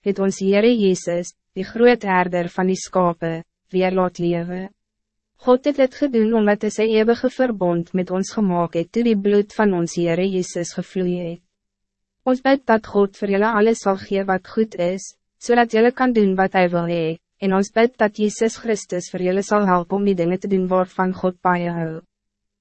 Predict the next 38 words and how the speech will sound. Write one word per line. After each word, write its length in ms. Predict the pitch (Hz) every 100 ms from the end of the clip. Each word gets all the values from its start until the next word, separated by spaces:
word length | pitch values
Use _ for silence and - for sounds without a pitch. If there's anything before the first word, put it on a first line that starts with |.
| _ 214
Daarom 320 | 220 254 269
moet 140 | 269
ons 180 | 233 202 -
God 220 | 202 185
altyd 380 | 190 185 196 196 -
prys. 460 | 190 175 180 - _ _ _ -
Amen. 460 | 240 226 139 170 240 _
Vriende, 600 | _ 269 269 254 240 214 - _ -
ek 140 | 220 220
het 120 | 220
julle 160 | 220 240
bemoedig 460 | 240 233 233 262 233 208
en 80 |
ek 140 | 202 226
vra 220 | 247 233
baie 320 | 190 190 208 233
ernstig 540 | 185 185 175 185 -
vir 160 | - 190
julle 160 | 202 240
dat 180 | 220 202
julle 160 | 202 220
goed 260 | - 247 247
moet 180 | 247 233
luister 480 | 180 170 175 202 196
na 120 | 185
my 220 | 185 185 185
woorde, 400 | 180 175 175 175 180 _ _ _ 202
want 240 | 208 233
ek 160 | 233 214
het 160 | 214
nie 140 | 233 254
'n 140 | 208
lang 280 | 190 208 202
brief 380 | 190 185 175 -
vir 100 | 180
julle 180 | 185 208
geskryf 640 | 202 196 - 185 180 175 175
nie. 280 | 170 170